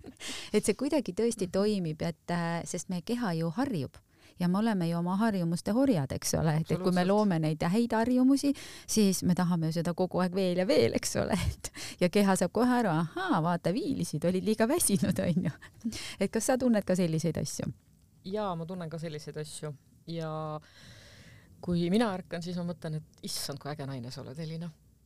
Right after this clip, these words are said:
Speaker 1: No näed sa.
Speaker 2: Et, et, et ma arvan, see võrdub sellega, et täna tuleb jälle parim
Speaker 1: No
Speaker 2: päev.
Speaker 1: absoluutselt, et ma ütlen ka erinevaid lauseid endale, et, et see ei ole nagu mingi selline pähe tuubitud või,
Speaker 2: Mhm.
Speaker 1: või, või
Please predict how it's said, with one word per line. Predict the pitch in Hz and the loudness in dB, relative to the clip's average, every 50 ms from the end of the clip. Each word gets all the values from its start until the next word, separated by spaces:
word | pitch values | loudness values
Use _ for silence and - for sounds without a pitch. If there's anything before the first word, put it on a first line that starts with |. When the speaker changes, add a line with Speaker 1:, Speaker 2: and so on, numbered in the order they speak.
| - | 0
Speaker 1:
No | 208 208 233 226 226 | 2 4 6 6 8
näed | 233 233 240 269 269 277 277 269 - - | 8 8 8 8 8 6 6 4 2 0
sa. | - 196 175 165 160 170 175 - - 247 - - - - | -2 0 0 0 0 0 0 2 0 0 0 0 2 2
Speaker 2:
Et, | 254 190 - - | 2 2 2 2
et, | 302 311 - - | 0 0 0 -4
et | - - - - | -8 -8 -6 -4
ma | 214 220 | -2 -2
arvan, | 220 202 196 | -2 -2 -4
see | - 190 | -4 -6
võrdub | 180 190 165 156 151 | -6 -6 -6 -8 -8
sellega, | - - 165 156 151 151 151 151 | -6 -6 -4 -4 -6 -6 -8 -8
et | 156 | -8
täna | 165 151 147 143 | -6 -6 -6 -8
tuleb | 147 147 147 147 - | -8 -10 -8 -8 -8
jälle | 143 139 139 | -8 -8 -8
parim | - 147 - - 233 | -6 -4 2 6 8
Speaker 1:
No | 240 240 | 8 8
Speaker 2:
päev. | 254 240 | 6 4
Speaker 1:
absoluutselt, | - - - - 247 247 269 294 277 220 196 - - 185 175 - - | 2 2 4 6 6 8 8 6 6 4 4 2 2 0 2 2 2
et | 185 180 196 | 2 4 4
ma | 220 233 | 4 4
ütlen | 240 - 240 214 | 4 4 2 2
ka | - 220 | 4 4
erinevaid | 220 240 269 277 254 190 151 147 143 147 156 147 | 4 4 6 6 4 4 4 2 2 2 2 2
lauseid | 165 156 151 151 151 - - 156 156 | 4 4 4 4 4 2 0 0 2
endale, | 156 156 147 143 165 165 160 156 156 | 4 4 4 2 2 0 -2 -2 -2
et, | - | -2
et | 170 160 | -4 -2
see | - 190 180 | 0 0 2
ei | 175 185 | 2 2
ole | 196 196 170 160 | 2 0 0 -2
nagu | 160 160 - 170 | -2 -2 -2 0
mingi | 175 175 180 160 175 | 0 0 0 0 -2
selline | 185 170 160 165 165 165 165 - - - - - - - - | -2 0 0 0 0 -2 -2 -4 -8 -16 -20 -20 -20 -6 -2
pähe | 226 208 196 214 180 | -2 0 0 0 0
tuubitud | - - 202 220 226 - 180 165 - - 165 160 160 | 0 0 0 -2 0 0 -2 -4 -2 -2 -4 -2 2
või, | 156 165 160 160 | 4 4 4 4
Speaker 2:
Mhm. | 156 | 4
Speaker 1:
või, | 160 165 160 160 160 160 156 - - | 4 2 4 2 2 2 0 -2 -2
või | - 175 170 | -2 -2 -2